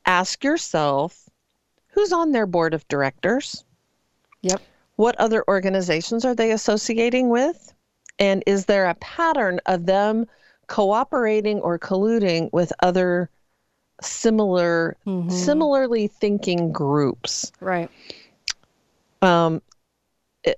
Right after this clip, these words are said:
Speaker 1: where, where is their money coming from and who's on their board of directors?
Speaker 2: Follow the money.
Speaker 1: Important stuff.
Speaker 2: Follow the money. It happens every time, doesn't it?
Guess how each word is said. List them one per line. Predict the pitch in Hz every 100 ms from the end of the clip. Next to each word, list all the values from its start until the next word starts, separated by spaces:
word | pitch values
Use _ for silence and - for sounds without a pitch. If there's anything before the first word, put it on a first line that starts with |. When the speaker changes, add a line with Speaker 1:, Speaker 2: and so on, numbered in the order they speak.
| 180
Speaker 1:
where, | 165 185 214 247 247 247 -
where | 185 214 233
is | 277
their | 262 226
money | 208 214 233
coming | 226 240 220 208
from | - 190 185
and | 175
who's | 208 190
on | 180
their | 175
board | 156 160 151
of | 156
directors? | - - - - - - - - - - - - -
Speaker 2:
Follow | 180 170 190
the | 208
money. | 208 208
Speaker 1:
Important | 196 - 190 - 175 -
stuff. | - - - - - - -
Speaker 2:
Follow | 185 202 226
the | 254
money. | 311 247 190
It | - 180
happens | 202 - 202
every | 214 240
time, | 240 226 180
doesn't | 170 170 165
it? | 160